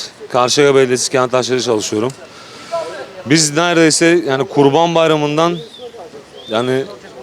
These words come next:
işten atılmamıza yakın bir elli beş gün maaşımızı alamadık. Yani altı bin lira falan para yattı işte. Sendikanın aldığı karardan dolayı işte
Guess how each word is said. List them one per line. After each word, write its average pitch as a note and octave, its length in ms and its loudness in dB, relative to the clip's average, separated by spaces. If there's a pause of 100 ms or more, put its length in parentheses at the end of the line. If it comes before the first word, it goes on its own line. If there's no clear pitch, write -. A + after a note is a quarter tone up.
(200)
işten C#3+ 260 0
atılmamıza C#3+ 480 -2
yakın C#3 220 0
bir C#3 60 -2
elli C3+ 260 0
beş D3+ 180 2
gün D3 140 -4
maaşımızı C#3 560 2
alamadık. B2+ 400 2
Yani G#2 160 -6
altı A#2+ 340 -2
bin C3 100 -6
lira C3 160 -4
falan C3 240 -6
para B2+ 200 0
yattı G#2+ 180 -2
işte. C#3+ 260 -2 (680)
Sendikanın D#3 580 2
aldığı D3 280 2
karardan D3 460 2
dolayı C#3 240 4
işte D3 360 2